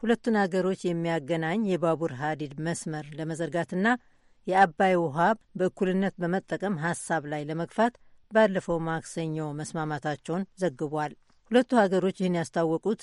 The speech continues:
በኢትዮጵያ የሶስት ቀናት ጉብኝት ያካሄዱት የሱዳን ፕሬዝደንት ዑመር አልበሽርና ጠቅላይ ሚኒስትር ኃይለማርያም ደሳለኝ አዲስ አበባ ተገናኝተው ከተነጋገሩ በኋላ በጣምራ ባደረጉት ጋዜጣዊ ጉባኤ እንደሆነ አናዶሉ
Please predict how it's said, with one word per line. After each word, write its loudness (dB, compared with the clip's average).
በኢትዮጵያ 0
የሶስት -4
ቀናት -4
ጉብኝት -2
ያካሄዱት -2
የሱዳን -4
ፕሬዝደንት -4
ዑመር -6
አልበሽርና -4
ጠቅላይ 0
ሚኒስትር 0
ኃይለማርያም 0
ደሳለኝ 0
አዲስ -2
አበባ 4
ተገናኝተው -2
ከተነጋገሩ -2
በኋላ 2
በጣምራ 2
ባደረጉት -2
ጋዜጣዊ 0
ጉባኤ -4
እንደሆነ -4
አናዶሉ -2